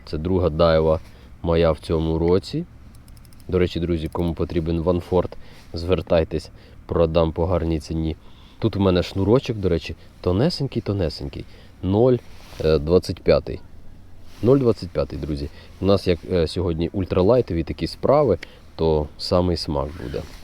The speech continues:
Так, обережненько. А вудочкою у нас сьогодні слугуватиме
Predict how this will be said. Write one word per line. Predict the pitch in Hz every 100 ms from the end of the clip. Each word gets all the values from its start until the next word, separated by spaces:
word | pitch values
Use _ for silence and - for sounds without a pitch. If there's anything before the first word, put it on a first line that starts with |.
| - - - -
Так, | 78 69 76
обережненько. | 67 82 98 120 82 71 - 69 - - - - -
А | 104 117
вудочкою | 110 147 190 170 - 82 - - - - - - - - - -
у | 87
нас | 107 160
сьогодні | - 117 127 110
слугуватиме | - 98 98 104 135 120 113